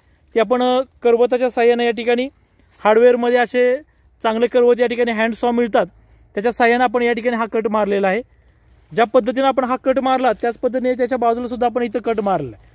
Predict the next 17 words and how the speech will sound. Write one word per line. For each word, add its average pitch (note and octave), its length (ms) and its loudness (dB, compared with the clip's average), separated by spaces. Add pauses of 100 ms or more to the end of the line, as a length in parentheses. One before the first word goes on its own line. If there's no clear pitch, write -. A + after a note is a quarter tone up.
(320)
म्हणजे A#3 220 0
एकूणच C#4+ 440 2
मुख्य C4 400 -4
खोडावरती B3+ 560 0
आयडियल A3+ 380 -2
असणारे B3+ 400 -4
जे B3 100 -2
ब्रांच A#3 320 0
डेव्हलपमेंट A3+ 480 0
आहेत, F3 180 0 (420)
त्याच्या G#3+ 220 0
आपण B3+ 220 -2
या B3+ 140 0
ठिकाणी B3 300 -4
या B3 120 0
गोष्टी A#3+ 280 -4
ठेवतो A#3+ 460 0